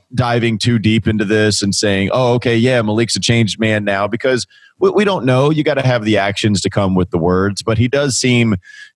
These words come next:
to be saying the right things, and hopefully he truly does understand it, where maybe this isn't the kind of comments he would have had for us just a year ago.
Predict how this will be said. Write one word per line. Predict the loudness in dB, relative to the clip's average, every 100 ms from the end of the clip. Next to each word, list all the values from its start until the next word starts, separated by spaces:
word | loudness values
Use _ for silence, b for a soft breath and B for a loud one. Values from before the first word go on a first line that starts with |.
| -4
to | 0 2 2 2 -2
be | -4 0
saying | 0 -2 -2 0 0
the | 0 2
right | 0 -2
things, | -4 -4 -2 0 -2 -2 -2
and | -2
hopefully | 0 -2 -2 0 2
he | 2 2
truly | 2 2 2 2
does | 2 0 0
understand | -2 -2 -2 -2 -2 -2 -2
it, | -2
where | 0 0
maybe | 0 0
this | 0 0 0
isn't | 0 -2
the | -4
kind | -4 -2
of | -2
comments | -4 -4 -4 -2
he |
would | -2 -2
have |
had | -4 -6
for | -4
us | -2 -2
just | -4 -6
a | -4
year | -2 -2
ago. | -4 -10